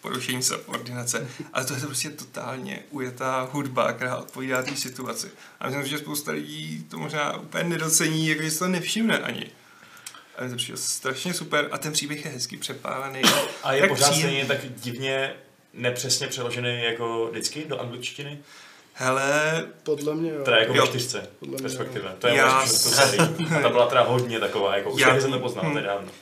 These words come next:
Speaker 1: Já měl hrozný problém, já jsem si to dal původně v japonském tom. Já jsem hrál nejdřív na písíčku a pak jsem to přesedl na V S čtyřku,
Speaker 2: Hm.
Speaker 1: protože mi to pohodlnější na velký telce. Ale původně jsem to hrál s japonským dubbingem a ty titulky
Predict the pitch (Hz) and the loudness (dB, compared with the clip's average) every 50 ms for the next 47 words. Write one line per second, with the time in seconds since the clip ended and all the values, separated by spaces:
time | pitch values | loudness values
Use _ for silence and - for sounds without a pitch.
0 | - - - 135 131 127 131 139 135 139 143 139 127 131 135 135 131 131 - 135 | -16 -4 0 2 2 2 2 0 0 0 -2 -2 -2 -2 -4 -6 -4 -4 -6 -4
1 | 131 127 127 123 131 131 135 127 - 143 139 139 143 - 139 131 131 135 143 143 | -2 -2 -2 -2 -2 -4 -4 -6 -4 -4 -4 -4 -4 -6 -8 -8 -6 -4 -4 -2
2 | 143 143 143 139 135 131 131 - - 139 139 143 143 - - - - - - 143 | -4 -4 -4 -6 -8 -8 -8 -8 -8 -10 -10 -10 -8 -8 -8 -8 -6 -6 -4 -4
3 | 143 175 180 165 175 165 151 156 156 143 127 135 135 131 - - - 131 - 123 | -2 0 2 2 2 2 0 0 -2 -2 -2 -4 -6 -8 -6 -6 -6 -6 -6 -6
4 | 120 127 127 127 127 123 123 - 131 - - 123 127 127 127 120 113 113 - 120 | -8 -8 -8 -8 -10 -10 -10 -10 -8 -8 -6 -4 -2 -2 -2 -4 -4 -6 -8 -8
5 | - - - - - - - - - 120 123 120 120 123 120 123 123 123 120 123 | -10 -8 -8 -8 -8 -8 -10 -10 -8 -6 -6 -6 -6 -6 -6 -6 -8 -8 -8 -8
6 | - - - - 120 117 - - - - 156 - - - - - - - - - | -12 -12 -10 -10 -10 -12 -12 -14 -14 -14 -14 -14 -14 -16 -16 -16 -16 -16 -14 -14
7 | - - - - - - - - - - _ - - 123 123 123 123 120 117 110 | -16 -16 -16 -20 -20 -20 -20 -20 -20 -20 _ -4 -2 -2 2 2 2 2 2 0
8 | - - - 131 135 135 135 131 - 135 131 139 143 147 - 143 120 - 131 127 | -4 -8 -10 -8 -8 -6 -6 -6 -6 -4 -4 -2 -2 -2 -4 -6 -8 -6 -8 -8
9 | 123 - - 131 143 147 147 139 135 127 123 120 120 - - - - - - - | -8 -8 -6 -8 -8 -6 -6 -6 -6 -6 -6 -8 -8 -12 -12 -14 -16 -18 -20 -20
10 | - - - - - - - - - 156 151 156 214 220 226 226 226 - - - | -12 -10 -8 -8 -8 -10 -12 -12 -12 -12 -8 -6 -4 -4 -4 -4 -6 -10 -10 -10
11 | - 113 | -12 -14